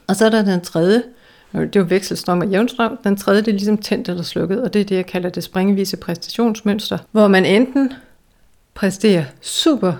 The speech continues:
effektivt på et meget højt niveau, og fordyber sig, og er i flow, eller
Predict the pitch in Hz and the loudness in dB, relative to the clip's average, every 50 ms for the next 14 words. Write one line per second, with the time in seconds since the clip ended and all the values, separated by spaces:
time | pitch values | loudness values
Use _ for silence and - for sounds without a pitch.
0 | - - - - 214 240 233 - 262 262 - 254 247 233 - - - - - - | -8 -8 0 2 2 2 2 -2 -8 -6 -4 -4 -4 -4 -6 -10 -18 -12 -6 -2
1 | 208 196 185 180 180 196 196 175 190 - 165 - 190 185 185 214 240 240 - - | -2 0 0 0 0 0 -2 -2 -2 -4 -2 -2 -2 2 2 2 2 2 -2 -8
2 | - - - - - _ _ _ _ _ _ _ - 156 156 175 170 - 254 277 | -20 -20 -20 -20 -20 _ _ _ _ _ _ _ -8 -6 -6 -6 -2 2 4 4
3 | 262 254 254 240 233 - - 233 294 302 - - 160 165 165 - - - - 165 | 4 2 0 -2 -2 -4 -4 -6 -6 -6 -2 -2 0 0 -2 -4 -8 -4 -2 -2
4 | - - - 170 - - - 214 214 233 277 294 - - _ _ _ _ _ _ | -2 -2 -4 -6 -6 -2 2 4 6 6 4 2 -2 -10 _ _ _ _ _ _
5 | _ _ - - 196 202 214 233 | _ _ 0 2 4 4 4 2